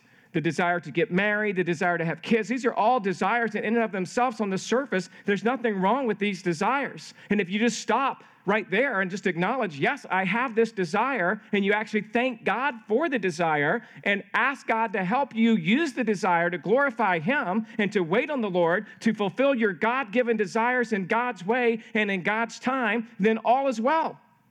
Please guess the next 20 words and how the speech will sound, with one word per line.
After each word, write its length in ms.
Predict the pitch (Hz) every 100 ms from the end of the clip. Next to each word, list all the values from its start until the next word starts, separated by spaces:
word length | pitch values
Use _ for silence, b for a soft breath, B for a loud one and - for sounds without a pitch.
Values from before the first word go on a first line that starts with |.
| _ b b b b b
But 80 | 196
the 80 | 226
problem 500 | 220 285 311 339 208
is, 520 | 147 135 240 - - - b b b b b
is 160 | 202 208
that 120 | 220
we 140 | 220
then 240 | 208 247 277
move 160 | 269
to 100 | -
the 120 | 202
second 480 | 190 - 285 269 233
step 400 | - - 254 247 -
of 120 | 170
how 180 | 220 220
temptation 640 | 233 220 233 220 214 175
works. 300 | 214 277 -
It 100 | -
moves 260 | 208 214 214
to 200 | 208